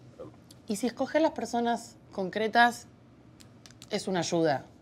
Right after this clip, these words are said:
no está mal. Es verdad que siempre,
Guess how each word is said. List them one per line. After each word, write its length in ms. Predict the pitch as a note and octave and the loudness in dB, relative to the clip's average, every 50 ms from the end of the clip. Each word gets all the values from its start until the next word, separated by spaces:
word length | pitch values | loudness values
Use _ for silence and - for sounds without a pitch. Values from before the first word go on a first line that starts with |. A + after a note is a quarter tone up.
| - - - - | -20 -20 -14 -10
no 160 | D3+ D3+ D3+ | -8 -6 -6
está 240 | C3+ - - E3 D3 | -6 -2 0 0 0
mal. 300 | D3 C3+ C3+ C3 C3 B2+ - - - - - - - - - - - - | 0 -2 -4 -4 -6 -8 -12 -18 -20 -20 -20 -20 -20 -20 -20 -16 -8 -2
Es 60 | G3 | 0
verdad 220 | A3+ B3+ B3+ B3+ | 4 4 4 4
que 80 | A#3+ A#3+ | 4 2
siempre, 480 | - - A#3 A#3 A3 A3+ A#3 A3+ A3 | 2 2 2 2 4 2 2 2 0